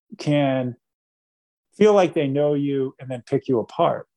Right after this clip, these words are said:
I think that even adds another layer of difficulty for those who are in high profile positions, whether they're the athletes or the people in the media.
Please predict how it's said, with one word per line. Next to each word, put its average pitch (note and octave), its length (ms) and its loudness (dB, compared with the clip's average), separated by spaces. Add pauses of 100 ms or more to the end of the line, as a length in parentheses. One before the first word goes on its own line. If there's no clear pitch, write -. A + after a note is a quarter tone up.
I D3 80 2
think A3+ 180 2
that E3+ 120 6
even E3 300 2
adds D#3 300 -2
another C#3 640 0
layer B2+ 380 -2
of A2+ 140 -6
difficulty A#2+ 600 -6
for A2+ 160 -8
those B2+ 360 2
who C#3 140 -2
are G#2+ 260 -4 (600)
in C3+ 440 -2 (460)
high D3 160 -2
profile C#3 460 -6
positions, A#2 640 -12
whether B2+ 260 4
they're A2+ 140 -2
the A#2 140 2
athletes B2+ 480 0
or - 20 -6
the B2 80 -4
people C3+ 300 -4
in A#2 80 -4
the A#2 40 -4
media. D3 400 -2